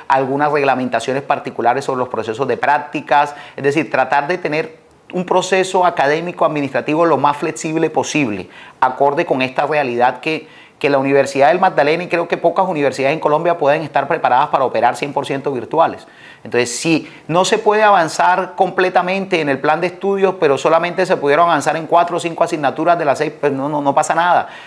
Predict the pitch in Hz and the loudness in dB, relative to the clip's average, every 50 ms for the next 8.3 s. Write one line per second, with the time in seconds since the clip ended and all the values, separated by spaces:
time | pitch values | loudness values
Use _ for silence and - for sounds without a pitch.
0 | - - - - 156 160 147 151 160 139 - - 175 180 180 185 185 190 196 196 | -20 -20 -6 0 2 2 2 2 0 -2 -2 0 2 4 4 4 4 2 -2 -2
1 | 190 190 196 180 180 185 185 180 185 180 180 185 - 196 180 - 185 185 185 185 | -2 -2 0 2 2 4 4 4 4 2 2 2 0 0 0 2 4 4 4 6
2 | 190 180 180 175 175 190 175 180 180 160 175 151 170 175 - 180 160 151 127 170 | 4 4 4 2 0 0 -2 -2 0 0 0 0 0 0 0 0 -2 -2 0 0
3 | 175 175 175 175 - - 143 - 131 120 - - 160 170 185 180 170 165 156 165 | 0 0 0 -2 -2 -2 -2 0 -2 -2 -2 0 0 2 2 2 2 2 2 2
4 | 180 180 170 - - - 151 147 143 139 143 147 165 170 170 160 156 131 - 127 | 2 2 0 0 0 2 2 2 2 2 0 0 0 0 0 0 0 -2 -4 -2
5 | 120 117 113 120 139 151 156 - 165 151 135 123 117 120 117 110 107 110 - 135 | -2 -4 -4 -2 -2 -2 -2 0 -2 0 0 0 0 0 0 0 0 0 0 -2
6 | 135 143 151 147 - - - - - - _ _ _ - 143 143 135 135 131 123 | -2 -2 -6 -8 -12 -18 -20 -20 -20 -20 _ _ _ -2 0 0 2 2 0 0
7 | 127 123 120 123 117 123 135 147 147 147 139 120 120 123 131 139 139 135 - 107 | 0 0 0 0 2 2 2 2 0 0 0 -2 0 0 -2 -4 -4 -4 -2 2
8 | 101 117 113 - 82 - | 4 4 4 2 -2 -8